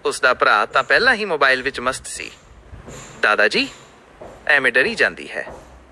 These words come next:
ਉਸਨੇ ਥੋੜ੍ਹਾ ਹੱਸਦਿਆਂ ਕਿਹਾ। ਹਾਲਾਤ ਹੀ ਅਜਿਹੇ ਸਨ, ਕੁਝ ਵੀ ਲੁਕਾਇਆ ਨਹੀਂ ਸੀ ਜਾ ਸਕਦਾ। ਸੋਸ਼ਲ ਮੀਡੀਆ ਤੇ ਇੱਕ ਦੂਜੇ ਦੇਸ਼ ਨੂੰ ਨਕਸ਼ੇ ਤੋਂ ਮਿਟਾ ਦੇਣ ਦੇ ਦਾਅਵੇ ਕੀਤੇ ਜਾ ਰਹੇ ਸਨ। ਰਾਤ ਕਾਫੀ ਹੋ ਗਈ ਸੀ।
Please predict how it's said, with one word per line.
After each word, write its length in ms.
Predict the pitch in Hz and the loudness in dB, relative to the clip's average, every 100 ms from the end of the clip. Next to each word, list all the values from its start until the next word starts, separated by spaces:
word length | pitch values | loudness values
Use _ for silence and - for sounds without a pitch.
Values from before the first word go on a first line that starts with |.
| _ - | _ -8
ਉਸਨੇ 360 | - 156 147 | -2 0 0
ਥੋੜ੍ਹਾ 260 | 135 131 131 | 2 2 2
ਹੱਸਦਿਆਂ 400 | 131 117 127 120 | 0 -2 0 0
ਕਿਹਾ। 280 | 110 98 151 - _ _ _ - | 0 -2 -2 -4 _ _ _ -2
ਹਾਲਾਤ 400 | 127 117 117 117 | 2 2 2 -2
ਹੀ 340 | 127 196 170 | -8 -4 0
ਅਜਿਹੇ 280 | 147 123 123 | 2 2 0
ਸਨ, 300 | - 98 62 _ - _ _ | -2 -4 -6 _ -20 _ _
ਕੁਝ 200 | - 214 | -4 -2
ਵੀ 140 | 196 220 | 0 0
ਲੁਕਾਇਆ 400 | 165 135 120 117 | 0 2 4 2
ਨਹੀਂ 200 | 123 190 | -2 -8
ਸੀ 140 | 135 | -8
ਜਾ 180 | 117 90 | -4 -4
ਸਕਦਾ। 440 | - 95 - 64 - _ _ - | -4 -8 -6 -8 -10 _ _ -2
ਸੋਸ਼ਲ 420 | - 220 247 233 | 2 4 4 2
ਮੀਡੀਆ 420 | 165 147 220 208 | 0 -2 2 2
ਤੇ 160 | 156 139 | 2 -2
ਇੱਕ 240 | 135 - | -4 -10
ਦੂਜੇ 320 | 127 117 127 | -12 -4 -2
ਦੇਸ਼ 300 | 120 120 - | -2 -2 -2
ਨੂੰ 120 | 131 | -4
ਨਕਸ਼ੇ 300 | 120 117 - | -2 2 2
ਤੋਂ 140 | 135 123 | 2 0
ਮਿਟਾ 340 | 120 120 113 | 0 2 2
ਦੇਣ 240 | 110 113 110 | 2 -2 -2
ਦੇ 140 | 120 | -2
ਦਾਅਵੇ 280 | 117 175 190 | 0 0 0
ਕੀਤੇ 320 | - 104 110 | -6 -8 -4
ਜਾ 180 | 104 90 | 0 0
ਰਹੇ 160 | 92 | 0
ਸਨ। 280 | 95 76 64 - - - - 139 | -4 -4 -6 -12 -20 -20 -8 0
ਰਾਤ 320 | 143 135 127 | 4 4 2
ਕਾਫੀ 360 | - 101 98 123 | 0 -2 -2 -4
ਹੋ 80 | 196 | -4
ਗਈ 160 | 220 | -2
ਸੀ। 280 | 202 175 156 | -4 -6 -8